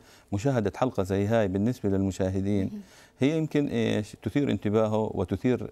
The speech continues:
Speaker 1: آه، اهتمامه، وبالتالي، آه، بتخليه، آه، أو تدفعه إلى أن يأخذ قرارات واعية
Speaker 2: مم.
Speaker 1: في كثير من المرات.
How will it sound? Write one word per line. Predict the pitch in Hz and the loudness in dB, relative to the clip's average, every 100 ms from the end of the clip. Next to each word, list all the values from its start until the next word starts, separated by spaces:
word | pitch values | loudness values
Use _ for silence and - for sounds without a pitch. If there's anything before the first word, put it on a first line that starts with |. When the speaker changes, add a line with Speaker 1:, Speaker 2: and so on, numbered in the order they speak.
| 95 | -4
Speaker 1:
آه، | 90 | -2
اهتمامه، | 92 - 104 113 107 | -2 -2 0 2 2
وبالتالي، | 101 101 104 123 123 123 123 - - - 101 | 2 0 0 0 2 2 0 -8 -20 -14 -2
آه، | 95 92 90 87 | 0 2 0 -2
بتخليه، | 82 98 - 104 107 120 117 - - | -4 -6 -2 0 4 4 2 -2 -6
آه، | 85 80 - - | -4 -4 -6 -6
أو | 90 | -4
تدفعه | 80 143 - 117 113 117 | 0 0 2 2 2 0
إلى | 101 98 | -2 0
أن | 87 - | -2 -4
يأخذ | 101 - | -8 -4
قرارات | 92 - 95 98 107 110 - | -4 0 0 2 0 -2 0
واعية | 101 98 98 101 101 - | 0 2 2 -2 -4 -10
Speaker 2:
مم. | 226 220 208 | -12 -10 -6
Speaker 1:
في | 92 | -4
كثير | 95 98 107 | -2 0 2
من | |
المرات. | 98 92 90 82 | 2 2 0 -2